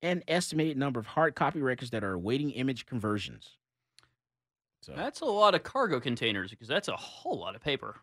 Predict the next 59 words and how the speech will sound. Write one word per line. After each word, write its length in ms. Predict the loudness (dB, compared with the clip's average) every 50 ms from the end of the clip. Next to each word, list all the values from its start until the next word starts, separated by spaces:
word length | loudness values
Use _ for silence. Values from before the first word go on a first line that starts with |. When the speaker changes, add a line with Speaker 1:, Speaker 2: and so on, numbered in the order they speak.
| _ _
Speaker 1:
It's 100 | -18 -12
a 80 | -8
lot 240 | -4 -2 0 0 0
of 80 | 0 0
paper. 340 | 0 0 0 -2 -8 -14 -16 _ _ _ _ _ _ -12
And 100 | -8 -6
they're 80 | -6 -4
converting 380 | -4 -4 -4 -2 -2 -2 -2
that 120 | -4 -6 -4
stuff 220 | -2 -2 -2 -2
over 200 | -4 -4 -6 -6
to 100 | -6 -6
a 40 | -4
searchable 320 | -4 -4 -6 -6 -6 -6
database. 340 | -4 -4 -4 -4 -4 -6 -4
So 100 | -2 -2
we've, 180 | -2 -2 -2 -4 -4
we've 140 | -4 -4 -4
told 260 | -4 -2 -2 -2 -2
you 60 | -4
this 180 | -6 -8 -10 -10
before. 420 | -14 -18 -18 -16 -14 -14 -14 -16 -18 _ _ _ _ -10
It 80 | -6
should 200 | -2 -2 -2 0
be 100 | -2 -2
no 200 | -2 -2 -2 -2
surprise 520 | -2 -2 -4 -4 -2 -2 0 0 -2 -4 -8
to 100 | -12 -16
you. 140 | -18 -20 -20 _ _ _ _ _ _ _ _ _ _
Um, 220 | -14 -10 -10 -10 -8 -4
and 120 | -2 -2
I'm 100 | -2 -2 -2 -2 0
not 160 | 0 0 0
trying 320 | -2 -2 -2 0 0 -2
to 120 | -4 -6 -8
teach 280 | -6 -6 -6 -6 -6 -4
anyone 220 | -4 -2 -2 0
how 140 | 0 -2 -2
to 80 | -4
skirt 380 | -6 -8 -6 -2 -2 -2 -2 -2 _
the 60 | -12
law, 480 | -10 -6 0 2 2 4 4 2 0 -2 -6 -12 _ _ _ _ -8
you 60 | -6
know, 120 | -4 -4
but 100 | -2 -4
if 100 | -4 -2
you're 140 | 0 -2 0
concerned 480 | 0 -2 -4 -2 0 2 2 2 2 2
about, 400 | 0 2 2 2 2 2 0 -4 -8
I 280 | _ _ _ _ -4
mean, 100 | 2 4
I 60 | 4
can 120 | 4 4 2
tell 140 | 2 2 2
you 60 | 2
this 140 | 0 -2 -2
on 40 | -2
the 60 | -2
radio, 360 | 0 0 -2 -2 -4 -6 -10